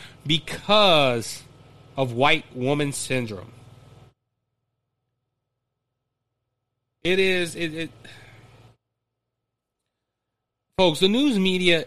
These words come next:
makes mountains out of molehills. And Joy Reid, and it's funny how Joy Reid does it. Joy Reid will go ahead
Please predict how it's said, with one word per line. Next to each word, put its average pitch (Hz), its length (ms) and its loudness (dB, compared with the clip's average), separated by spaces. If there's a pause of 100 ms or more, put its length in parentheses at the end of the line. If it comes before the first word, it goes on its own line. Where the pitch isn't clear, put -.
makes 147 420 0
mountains 139 380 0
out 123 120 2
of 120 60 0
molehills. 104 680 -10 (1120)
And 165 180 2
Joy 214 340 4
Reid, 160 560 2
and 160 300 -4
it's 175 300 -2
funny 262 340 0
how 226 160 0
Joy 196 300 6
Reid 190 180 0
does 156 180 0
it. 135 120 -2
Joy 247 300 6
Reid 269 260 2
will 196 100 0
go 190 260 2
ahead 180 540 2